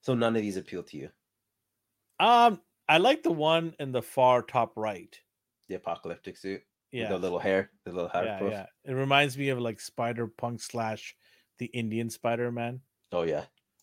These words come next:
Speaker 2: Like a cross between the two. Um, I got the deluxe statue set, so it's gonna come with, I think, four unique suits.
Speaker 1: Yeah, it comes with the code for you.
Speaker 2: Yeah. But I think you can
Speaker 1: Hopefully.
Speaker 2: unlock those in the game if you play 'em.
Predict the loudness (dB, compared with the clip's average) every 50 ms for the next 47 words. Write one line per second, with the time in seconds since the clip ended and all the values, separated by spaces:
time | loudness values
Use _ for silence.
0 | _ _ _ _ _ -10 -8 -8 -8 -6 -4 -4 -4 -4 -6 -10 -14 -12 -10 -10
1 | -10 -10 -10 -12 -14 -14 -14 -14 -14 _ _ _ _ _ _ _ _ _ _ _
2 | _ _ _ _ _ _ _ _ _ _ _ _ _ _ _ _ _ _ _ _
3 | _ _ _ 6 8 10 10 8 8 6 4 4 6 8 8 8 8 6 4 2
4 | 4 2 2 2 4 2 0 0 0 -4 -8 -8 -10 -12 _ _ _ _ _ _
5 | _ -14 -12 -6 0 2 2 2 2 0 -4 -8 -6 -6 -6 -6 -6 -6 -8 -10
6 | -10 -8 -6 -6 -6 -8 -6 -4 -2 -2 -2 -2 0 0 0 0 0 -2 -4 -4
7 | -6 -8 -6 -6 -8 -8 -8 -10 -8 -6 -4 -2 -2 -2 -2 -2 -2 -4 -4 -4
8 | -4 -6 -6 -8 -10 -10 -8 -8 -10 -10 -12 -10 -10 -10 -10 -10 _ 0 2 2
9 | 2 2 0 -4 -6 -4 -6 -6 -8 -6 -4 -2 -2 -2 -4 -8 -6 -6 -4 -4
10 | -4 -6 -8 _ _ _ _ _ _ _ _ -14 -12 -12 -12 -14 -16 -20 _ _
11 | _ _ _ _ _ _ _ 2 4 6 6 6 6 4 2 2 2 0 2 2
12 | 2 2 6 6 6 6 6 4 0 0 0 0 0 -2 -6 _ -10 -8 -8 -6
13 | -6 -4 -4 -4 -4 -6 -8 -10 -12 -12 -8 -8 -8 -6 -8 -10 -16